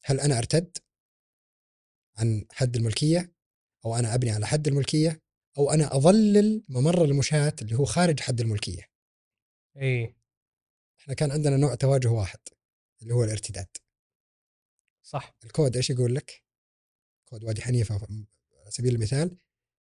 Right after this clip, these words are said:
Speaker 1: يقول لك: "تلتصق في بعض الأماكن مع الواجهة". إذا هذا حط حجر، وهذا حط دهان، وهذا حط، آه،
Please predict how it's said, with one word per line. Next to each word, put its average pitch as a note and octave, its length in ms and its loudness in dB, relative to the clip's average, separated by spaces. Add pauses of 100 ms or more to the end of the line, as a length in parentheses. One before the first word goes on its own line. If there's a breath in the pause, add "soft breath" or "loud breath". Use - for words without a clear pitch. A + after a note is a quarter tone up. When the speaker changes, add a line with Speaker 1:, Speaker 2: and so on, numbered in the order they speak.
Speaker 1:
يقول A#2+ 160 -10
لك: A#2 140 -6
"تلتصق F#3 580 -2
في A#2+ 140 -6
بعض B2 340 -6
الأماكن A#2+ 680 -4
مع A2 300 -8
الواجهة". F#2+ 400 -18 (680)
إذا A2 120 -2
هذا D3 160 2
حط C#3+ 220 -4
حجر، F#2 380 -8 (360)
وهذا A#2 180 -4
حط - 220 -10
دهان، G2+ 360 -4 (680)
وهذا A#2 200 -4
حط، - 420 -12 (460)
آه، F#2+ 500 -20